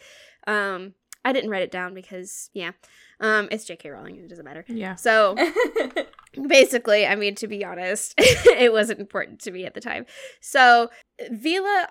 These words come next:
Speaker 1: also were the inspiration for Edgar Allan Poe's Annabel Lee, which I did not know about, but it makes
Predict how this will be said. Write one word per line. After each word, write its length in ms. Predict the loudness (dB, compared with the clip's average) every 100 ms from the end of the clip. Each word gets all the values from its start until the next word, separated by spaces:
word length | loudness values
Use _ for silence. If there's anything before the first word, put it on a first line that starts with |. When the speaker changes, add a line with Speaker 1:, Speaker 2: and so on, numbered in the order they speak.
| -2
Speaker 1:
also 800 | 0 0 0 -2 -2 -6 -8 -10 _ _ -8
were 160 | -4
the 140 | 0 0
inspiration 840 | -2 -8 -10 -10 -10 -8 -8 -10
for 300 | -6 -2 0
Edgar 280 | -2 -4 -4
Allan 320 | -4 -4 -8
Poe's 480 | -10 -6 -6 -6 -8
Annabel 560 | -8 -8 -8 -12 -14 -10
Lee, 440 | -10 -10 -12 -18 _ _ _
which 180 | -6 -6 -2
I 280 | 0 0 -4
did 160 | -6 -8
not 200 | -8 -8
know 220 | -6 -6
about, 440 | -6 -10 -12 -10
but 120 | -6 -6
it 140 | -4
makes 340 | -4 -6 -10